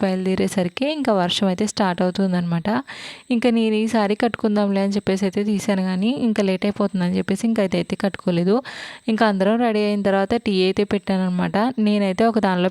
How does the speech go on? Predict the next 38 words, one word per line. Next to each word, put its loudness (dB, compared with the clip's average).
పెట్టాను, 0
అదైతే 4
విరిగిపోయిందని 0
చెప్పేసి 0
చెల్లి 2
ఇంకొక 0
దానిలో 2
అయితే -2
పెట్టింది. 0
అప్పటికి -2
అది 0
కూడా 2
విరిగిపోయిందనమాట. 0
ఇంకేమో 0
మేము 2
టీ 4
కూడా 4
తాగకుండా 0
అయితే 0
మా 2
మామయ్య 2
గారికి 0
వాటర్ 2
బాటిల్ 2
ఒకటి -4
తీసుకుని -2
అయితే -2
ఇంకా 0
చర్చ్కి -2
అయితే -2
బయలుదేరిపోయామన్నమాట. -2
మేము 4
అక్కడ 0
నుంచి 0
బయలుదేరేసరికి 2
ఇంకా 0
వర్షం 0
అయితే -4